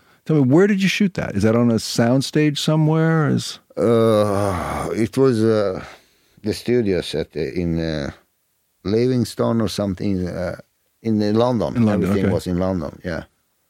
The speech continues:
Speaker 1: Okay. So that's the high point of your acting career? I mean, I know it's not the starring role, but do you des-,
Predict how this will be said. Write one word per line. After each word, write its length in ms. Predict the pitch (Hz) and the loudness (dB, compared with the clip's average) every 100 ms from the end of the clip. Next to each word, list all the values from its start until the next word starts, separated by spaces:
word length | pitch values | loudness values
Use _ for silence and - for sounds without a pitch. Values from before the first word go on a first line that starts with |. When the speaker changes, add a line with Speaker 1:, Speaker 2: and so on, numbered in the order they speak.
| _ | _
Speaker 1:
Okay. 180 | - 90 92 _ _ _ _ _ _ - | -6 -6 -6 _ _ _ _ _ _ 0
So 160 | 156 143 | 2 2
that's 1000 | 113 117 127 165 170 - - - - - | 0 -2 2 2 0 -2 -2 -2 -2 -2
the 300 | 127 107 120 | 0 2 2
high 340 | 107 - 123 143 | 0 0 0 0
point 440 | - 156 151 135 | 0 0 2 0
of 280 | 131 131 120 | 2 2 2
your 340 | 117 117 113 | 4 4 2
acting 480 | - 117 - - 151 | 0 -4 -4 -2 -2
career? 240 | - 165 | 2 2
I 40 | 151 | 2
mean, 140 | 135 | 4
I 40 | 127 | 4
know 120 | 135 | 2
it's 140 | 139 | 0
not 220 | 143 127 - | 0 0 -2
the 80 | |
starring 460 | 117 - 123 117 117 | -8 0 2 4 4
role, 240 | 120 110 | 4 2
but 200 | 90 90 - _ | 2 0 -2 _
do 80 | 110 | -2
you 60 | |
des-, 240 | 98 - | 0 -2